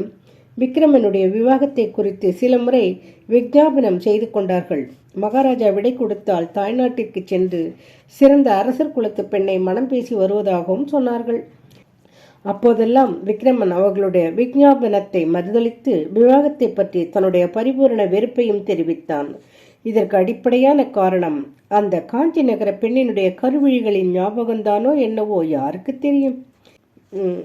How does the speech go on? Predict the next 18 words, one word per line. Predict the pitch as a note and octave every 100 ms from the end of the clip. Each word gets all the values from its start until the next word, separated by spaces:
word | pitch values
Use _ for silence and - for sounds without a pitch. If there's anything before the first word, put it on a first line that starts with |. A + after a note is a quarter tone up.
| -
நாளாக | G3+ G3+ A#3+ C4 A3+ A#3 A3+
ஆக | A3 G#3+ F#3
விக்கிரமன் | G3 G#3 C4+ C4 G#3+ F#3+
செண்பகத்தீவில் | A3 A#3+ B3+ B3 A3+ G3+ F3+ E3+
தன்னுடைய | G3+ G3+ F#3 F3+
தனிமையை | F3 G#3+ B3+ C#4 B3+ F#3+
அதிகமாய் | E3+ F3 A3 A#3+ A#3+ B3+
உணரத் | G#3 G3 F#3+
தொடங்கினான். | F#3+ F3 D#3+ D#3 C#3+ - _ _ - - _ _ -
எவ்வளவோ | G#3 A3+ C#4+ D4 F4
ஜனக்கூட்டத்துக்கு | B3 A#3 B3 B3+ B3+ A3 - A3
நடுவில் | G3+ G#3+ C4 A3+
இருந்தும் | G#3+ A3+ A#3 G3 G3+
தான் | G#3 G3+ G3+
துணையின்றி | B3+ C#4+ C#4+ C#4 A#3
தனித்திருப்பதை | A3 B3 B3+ C4 B3 G3+ F3+ A#3+
அவன் | B3 B3+
கண்டான். | B3+ G#3+ G3 E3+